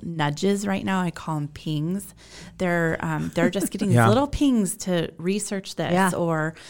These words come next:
Speaker 1: or if you
Speaker 3: Yeah.
Speaker 1: just ask for help, the universe will start dropping this information in, on,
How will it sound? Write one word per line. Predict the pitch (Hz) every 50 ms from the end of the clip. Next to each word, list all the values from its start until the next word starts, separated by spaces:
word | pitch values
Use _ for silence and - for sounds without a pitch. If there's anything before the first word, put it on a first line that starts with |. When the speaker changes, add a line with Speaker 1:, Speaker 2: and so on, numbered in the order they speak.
| - - - - - - - - _
Speaker 1:
or | - 190 202 202 202 202 196 196 - -
if | 196 175 - -
you | 190
Speaker 3:
Yeah. | 196 208 208 220
Speaker 1:
just | 220 214 - - -
ask | 180 180 196 196 - - -
for | 254 254 247
help, | 226 247 262 262 277 277 -
the | - 220
universe | 202 214 208 220 220 262 277 277 -
will | 330 311
start | - - 285 277 226
dropping | - 208 196 202 202 220 208 196
this | 190 180 -
information | 180 180 170 - 175 170 170 170 165 - - 165 165
in, | 160 165 165 165 - -
on, | - 170 165 160 165 165